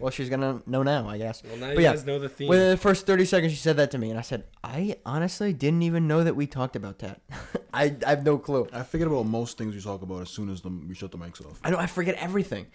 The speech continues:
Speaker 2: Mm-hmm.
Speaker 1: Like, people are always, like, after, like, the first four episodes, I don't remember anything. Like, I remember, like, at least for a week after what we talked about in those episodes. And there's sometimes, like, big things where I'm like, "All right, like, I remember that."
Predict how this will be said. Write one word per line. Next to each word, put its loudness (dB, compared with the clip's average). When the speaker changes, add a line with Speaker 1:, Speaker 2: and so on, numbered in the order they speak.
Speaker 2:
Mm-hmm. -10
Speaker 1:
Like, 2
people 4
are 8
always, 6
like, 2
after, 4
like, 4
the 2
first 4
four 2
episodes, 4
I 2
don't 2
remember -6
anything. -10
Like, 4
I 6
remember, 6
like, 2
at 0
least 0
for 0
a 4
week 0
after -2
what -2
we -4
talked -6
about -6
in -6
those -6
episodes. -10
And 0
there's 4
sometimes, 0
like, -2
big -4
things -6
where -8
I'm -10
like, -10
"All -6
right, -14
like, -10
I -4
remember -2
that." -2